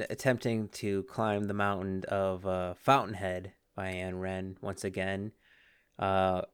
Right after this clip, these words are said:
I like her writing. It's just sometimes, I'll be honest, I'm a little intimidated on how, <laughs> how thick the books are and how little time I have. But, uh, so far,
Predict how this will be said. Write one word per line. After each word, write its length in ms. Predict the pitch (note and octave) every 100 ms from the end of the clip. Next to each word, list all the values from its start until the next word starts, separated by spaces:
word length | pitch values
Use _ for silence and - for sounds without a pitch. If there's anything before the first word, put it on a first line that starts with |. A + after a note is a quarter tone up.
| _
I 120 | G#2
like 200 | A2 A#2
her 100 | C3
writing. 520 | A#2 B2+ C3+ D3 D#3+ F#3
It's 220 | G#2+ -
just 360 | A2 G2+ - _ _
sometimes, 800 | - A#2 A2+ A2 A2 A2 A2 G2+ -
I'll 100 | F#2
be 140 | F#2+
honest, 520 | G2+ A#2+ C3 - -
I'm 200 | G#2+ F2+
a 80 | F2+
little 240 | F#2+ B2
intimidated 680 | B2+ D3 C3 G2+ F#2+ F#2 E2+ -
on 460 | F2+ F2 F#2 F#2 - _ _ _
how, 380 | - - C#3+ A2+
<laughs> 500 | - - - - -
how 540 | B2 D3 B2 C#3+ C3
thick 340 | C3 B2+ A#2+
the 140 | - A2+
books 360 | G#2 G2+ -
are 360 | G2 F2+ F#2 F2+ - - - -
and 160 | G2
how 500 | - A2 A2 A2 A2 - _ -
little 260 | A2+ G#2 G#2
time 360 | - G2 G2
I 140 | F#2 F#2
have. 440 | F2+ F2 E2+ F2 - _ _ _
But, 360 | G#2 F#2+ F2 -
uh, 260 | F#2 F2+ E2+ _
so 200 | - B2
far, 340 | - C3 C#3